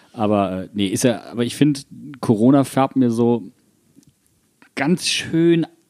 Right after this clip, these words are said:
alles ein. Also ich hab immer das, ich weiß nicht, es kommt mir so ein bisschen vor, als würde ich auf irgendwas warten. So ein, so ein Wartemodus, so ein bisschen Wartesaalstimmung.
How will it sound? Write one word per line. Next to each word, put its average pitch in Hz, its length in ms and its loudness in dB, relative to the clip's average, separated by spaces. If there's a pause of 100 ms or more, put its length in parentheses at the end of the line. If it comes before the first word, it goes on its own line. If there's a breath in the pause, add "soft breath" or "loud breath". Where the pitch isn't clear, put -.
(120)
alles 147 380 -2 (100)
ein. 120 360 0
Also 113 220 -2
ich 127 160 -2
hab 143 160 -4
immer 160 200 4
das, 143 220 0 (1080 soft breath)
ich - 200 -12
weiß 220 360 -2
nicht, 302 300 0
es 131 120 -4
kommt 202 200 0
mir 196 80 0
so 165 100 2
ein 156 80 2
bisschen 190 220 0
vor, 165 200 -2
als 143 140 -2
würde 180 160 4
ich 180 80 0
auf 147 140 -2
irgendwas 160 520 2
warten. 147 640 -6 (200)
So 123 180 2
ein, 135 160 2
so 127 100 0
ein 123 140 4
Wartemodus, 104 1000 -2
so - 100 -14
ein 120 60 -4
bisschen 135 260 -2
Wartesaalstimmung. 87 960 -4